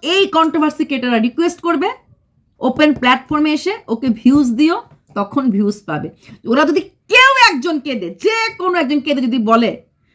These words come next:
"ওকে আর দেখো না, আমি না করছি, আমি এখন ওই বাড়িতে চলে যাব", মানে চোপার দিয়ে চলে যাবে, তাইলে কিছুই তুমি করতে পারবে না। ভয়ে কাঁপবে যে, "My God,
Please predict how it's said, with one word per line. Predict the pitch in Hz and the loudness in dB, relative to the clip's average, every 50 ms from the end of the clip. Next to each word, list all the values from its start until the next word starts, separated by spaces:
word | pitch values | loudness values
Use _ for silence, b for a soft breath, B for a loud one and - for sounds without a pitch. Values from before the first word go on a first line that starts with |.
| _ _ | _ _
"ওকে | 277 269 269 - 294 277 | -6 -6 -6 -4 -2 0
আর | 254 262 294 | 2 2 2
দেখো | 262 226 269 277 277 - 339 | 2 0 -2 -4 -2 -2 -4
না, | 320 302 277 | -2 -2 -4
আমি | 262 294 320 | -4 -4 -2
না | 277 277 277 285 - - | -2 0 0 0 -2 -2
করছি, | - 330 302 - - - _ - 285 269 - - | -4 -6 -6 -6 -8 -12 _ -8 -8 -8 -8 -6
আমি | - 247 254 294 311 294 | -4 -4 -2 -2 -2 -2
এখন | 294 285 311 302 285 | -2 0 0 0 2
ওই | 294 302 311 294 | 2 2 2 2
বাড়িতে | 247 285 320 285 285 - 285 | 2 2 0 0 -2 -4 -4
চলে | - 294 294 285 | -2 0 2 2
যাব", | 277 262 254 262 | 2 2 0 0
মানে | 320 359 359 339 | -2 -2 -2 -2
চোপার | - - 359 - 330 294 | -2 -2 0 0 2 2
দিয়ে | 247 294 262 | 2 0 2
চলে | 302 269 | 2 2
যাবে, | 254 233 202 190 202 - _ _ _ _ _ _ _ _ _ _ _ _ _ _ _ _ _ _ _ _ _ _ _ _ | 2 2 0 0 -4 -8 _ _ _ _ _ _ _ _ _ _ _ _ _ _ _ _ _ _ _ _ _ _ _ _
তাইলে | - 240 277 285 233 - - _ _ | -2 0 0 0 0 -2 -8 _ _
কিছুই | 330 330 - - - 370 370 349 | -4 -2 -2 0 2 4 4 4
তুমি | 349 285 240 214 | 4 2 0 0
করতে | 190 170 - - 143 | 0 -4 -8 -10 -14
পারবে | - - 120 - - | -14 -14 -14 -14 -14
না। | - - _ _ _ _ _ _ _ _ _ _ _ _ _ _ _ _ _ _ _ _ _ _ _ _ _ _ _ _ _ - | -18 -20 _ _ _ _ _ _ _ _ _ _ _ _ _ _ _ _ _ _ _ _ _ _ _ _ _ _ _ _ _ -8
ভয়ে | 156 151 143 175 226 226 240 | -6 -2 2 4 4 4 4
কাঁপবে | 240 240 214 196 190 175 156 147 139 139 123 - 78 - _ _ _ _ _ _ _ _ _ _ _ _ _ _ _ _ - | 2 -2 -2 0 0 0 -2 -2 -2 0 -2 -2 -4 -10 _ _ _ _ _ _ _ _ _ _ _ _ _ _ _ _ -8
যে, | 143 | -8
"My | 165 139 185 190 175 139 135 190 | -6 -2 -2 -2 -2 0 2 4
God, | 220 240 226 202 180 156 | 4 4 4 4 0 -4